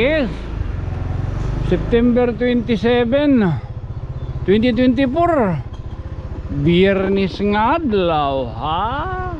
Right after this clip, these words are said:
Katapusan ba yan nga Biyernes? Oo, ito, pero nalakadlaw. Ma, birthday na ito niyo. Charot. Oy, kaya mo ka nga limot, ha? October thirteen. Bisan hugs and kisses lang,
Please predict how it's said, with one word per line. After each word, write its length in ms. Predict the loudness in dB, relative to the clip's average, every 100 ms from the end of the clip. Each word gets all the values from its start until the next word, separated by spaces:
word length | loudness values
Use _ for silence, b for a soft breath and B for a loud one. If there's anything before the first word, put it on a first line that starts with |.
| -8 -8 -8 -6 -6 -6 -6 -6 -6 -4
Katapusan 480 | -2 -2 -2 -2 0
ba 160 | 0 0
yan 160 | 0
nga 80 | 0
Biyernes? 480 | 0 -2 0 0 0 -2 -4 -4 -2 -2 -2 -2 -2 -2 -2 -2 0
Oo, 320 | 0 0 0 0 0
ito, 160 | 0 0 0
pero 160 | 0
nalakadlaw. 1200 | 0 0 0 0 0 0 0 0 0 0 2 0 -2 -6 -10 -8 -6 -6 -4 -4 -2 -2 -2 0
Ma, 120 | 2 2 4 2 2 0 0 -2 -2
birthday 400 | 2 2 2 2
na 160 | 2 0
ito 240 | 0 2
niyo. 400 | 4 4 2 0 -2 -4 -4
Charot. 640 | 0 2 4 4 4 2 0 -4 -8 -8 -4 -2
Oy, 160 | 0
kaya 80 | 2
mo 160 | 2 2
ka 80 |
nga 160 | 0 2
limot, 240 | 2 0 0
ha? 80 | 0 -2 -4 -6 -6 -4 -4 -2 -2
October 400 | 0 2 2 0
thirteen. 500 | 0 0 2 2 2
Bisan 380 | 2 2 2 2
hugs 460 | 0 0 -2 -4
and 160 | -2 -2
kisses 460 | 2 0 0 -4 0
lang, 300 | 0 0